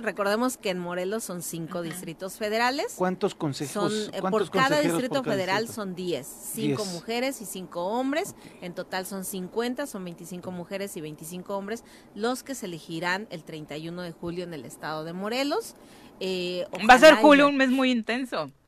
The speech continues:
Speaker 2: para
Speaker 1: Sí,
Speaker 2: ustedes, ¿no?
Speaker 1: para
Speaker 2: Dentro del
Speaker 1: nosotros sí.
Speaker 2: partido.
Speaker 1: Sí, sí,
Speaker 2: Mm.
Speaker 1: sí, nosotros tenemos de aquí, eh, el, bueno, tenemos esta dos semanas para, eh,
Speaker 3: ¿Registrarse?
Speaker 1: registrarnos. Yo me voy a registrar como
Speaker 2: Ujú.
Speaker 1: candidata a consejera. Eh,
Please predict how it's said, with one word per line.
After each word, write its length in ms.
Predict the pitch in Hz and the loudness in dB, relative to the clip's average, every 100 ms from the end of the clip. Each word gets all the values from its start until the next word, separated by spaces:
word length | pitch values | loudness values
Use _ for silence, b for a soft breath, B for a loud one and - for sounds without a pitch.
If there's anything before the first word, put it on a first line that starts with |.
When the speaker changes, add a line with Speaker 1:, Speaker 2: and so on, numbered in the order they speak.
| _ | _
Speaker 2:
para 220 | - 156 147 | 4 4 4
Speaker 1:
Sí, 60 | 175 | 2
Speaker 2:
ustedes, 380 | 180 156 139 | 0 0 -2
¿no? 100 | 165 | 0
Speaker 1:
para 160 | 185 214 | 4 4
Speaker 2:
Dentro 200 | 202 196 | 4 2
del 80 | - | 2
Speaker 1:
nosotros 220 | 254 - | 2 2
sí. 60 | 185 | 2
Speaker 2:
partido. 220 | 165 127 - | 0 0 -6
Speaker 1:
Sí, 220 | - 214 | -2 -2
sí, 80 | 170 | 0
Speaker 2:
Mm. 60 | 190 | -2
Speaker 1:
sí, 160 | 196 | -2
nosotros 440 | 190 190 220 262 254 b b - | -2 -4 -4 -6 -8 b b -6
tenemos 420 | 196 202 214 226 | -4 -4 -4 -4
de 80 | 202 | -4
aquí, 480 | - 240 262 302 - | -6 -6 -4 -4 -6
eh, 960 | 170 175 165 165 165 160 151 143 101 - - - | -8 -6 -6 -4 -4 -4 -4 -8 -12 -16 -20 -14
el, 220 | 196 185 170 - - _ - | -12 -12 -14 -20 -20 _ -4
bueno, 180 | 226 220 | -2 -2
tenemos 460 | 226 220 240 262 | -4 -4 -2 -4
esta 800 | 269 - - 233 208 165 139 87 - _ | -6 -8 -4 -2 0 -2 -4 -10 -16 _
dos 280 | 190 226 240 | -8 -6 -4
semanas 420 | 254 285 440 466 | -2 -2 -4 -6
para, 360 | 254 208 185 165 | -4 -4 -4 -6
eh, 600 | - - - - - - | -10 -20 -20 -20 -8 -6
Speaker 3:
¿Registrarse? 440 | 175 156 175 165 | -6 -2 0 2
Speaker 1:
registrarnos. 540 | 208 240 302 294 349 240 | 0 2 2 2 0 -2
Yo 120 | 214 | -2
me 80 | 202 | 0
voy 140 | 190 | 0
a 40 | 196 | 0
registrar 640 | 208 226 240 277 302 415 | -4 -6 -4 0 0 0
como 220 | - 185 | -10 -8
Speaker 2:
Ujú. 80 | 180 | -4
Speaker 1:
candidata 680 | 185 170 180 180 180 190 180 | -4 -4 -4 -4 -4 -6 -6
a 40 | |
consejera. 760 | - 208 202 247 302 302 330 480 - b b b b | -8 -10 -10 -6 -2 0 -2 -6 -14 b b b b
Eh, 840 | 196 190 190 185 185 180 175 175 | -4 -2 -2 -2 -4 -6 -8 -10